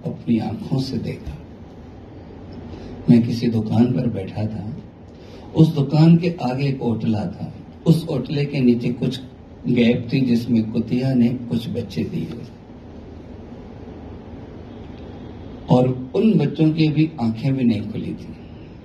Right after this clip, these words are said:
उनके बच्चों की आंखें काफी दिन बाद खुली, दस पन्द्रह दिन बाद या क्या,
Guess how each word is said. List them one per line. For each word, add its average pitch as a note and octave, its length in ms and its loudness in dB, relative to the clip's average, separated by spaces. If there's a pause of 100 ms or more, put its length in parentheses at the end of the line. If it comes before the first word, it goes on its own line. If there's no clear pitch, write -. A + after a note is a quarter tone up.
(1400)
उनके A2+ 220 4
बच्चों A2+ 380 4
की A#2+ 160 0
आंखें A#2 500 -2
काफी A#2+ 280 -4
दिन A2+ 220 6
बाद G#2+ 340 2
खुली, G2+ 200 -4
दस G2+ 200 -6
पन्द्रह G#2 380 -2
दिन G2+ 240 -4
बाद F#2+ 260 -4
या G2 100 -2
क्या, G2 380 -6